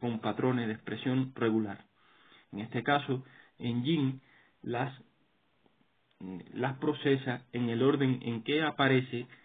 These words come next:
y cuando encuentre la primera que casa, sirve la petición. Por eso está primero el, el location que casa con los ficheros P H P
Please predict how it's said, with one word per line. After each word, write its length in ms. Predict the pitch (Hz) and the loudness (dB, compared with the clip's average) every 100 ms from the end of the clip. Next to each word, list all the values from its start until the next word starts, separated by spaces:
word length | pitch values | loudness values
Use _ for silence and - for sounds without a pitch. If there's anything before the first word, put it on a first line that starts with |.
| - _ | -20 _
y 160 | 139 139 | -2 0
cuando 340 | 139 135 120 | 4 4 4
encuentre 560 | 113 110 151 139 127 110 | 0 4 6 6 2 0
la 140 | 104 | 0
primera 420 | 110 107 127 131 | 0 2 4 2
que 100 | 131 | 0
casa, 440 | 113 143 139 131 - _ - | 0 0 0 -6 -10 _ 0
sirve 300 | 139 127 120 | 2 4 2
la 120 | 110 | 2
petición. 540 | 113 104 - 92 87 - _ | 0 -2 -4 -6 -6 -12 _
Por 160 | - 117 | -2 0
eso 160 | 131 123 | 0 -6
está 340 | - 135 135 - - - - _ | -4 -4 -4 -16 -20 -20 -20 _
primero 520 | - 120 131 127 120 - _ _ _ _ | -2 4 4 4 0 -6 _ _ _ _
el, 500 | - 113 113 113 - | -8 -4 -2 -2 -4
el 100 | 113 | -2
location 640 | 110 110 131 131 127 110 - _ _ _ _ _ _ | -2 0 2 2 -2 -8 -10 _ _ _ _ _ _
que 140 | - 117 | -10 -2
casa 300 | 127 131 117 | -2 0 -2
con 140 | 113 | -2
los 100 | 113 | -4
ficheros 380 | 107 101 127 131 | -4 0 0 0
P 140 | 135 | -2
H 200 | 131 131 | -2 0
P 280 | 127 127 - | 0 0 -2